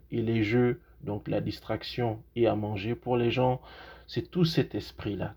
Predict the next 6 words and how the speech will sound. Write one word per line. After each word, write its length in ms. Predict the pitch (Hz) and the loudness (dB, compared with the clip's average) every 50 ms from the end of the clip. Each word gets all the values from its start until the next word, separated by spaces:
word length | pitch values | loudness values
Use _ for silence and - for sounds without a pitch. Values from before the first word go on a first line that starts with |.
| _ | _
tout 160 | - - 139 135 | -2 2 2 4
l'esprit 360 | 131 120 - - - - 131 | 4 2 0 -2 -4 -4 -2
de 120 | 107 110 | -2 0
l'olympisme 840 | 107 104 104 104 107 107 104 - - 107 120 - - - - - - - | 0 0 0 0 0 0 -2 -4 -6 -8 -6 -6 -8 -10 -12 -12 -14 -12
qu'on 200 | - - 107 110 | -12 -8 -8 -8
voudra, 720 | 104 101 - 127 113 107 - - - 101 104 104 113 127 - | -8 -8 -8 -10 -8 -8 -6 -4 0 2 2 2 0 -2 -8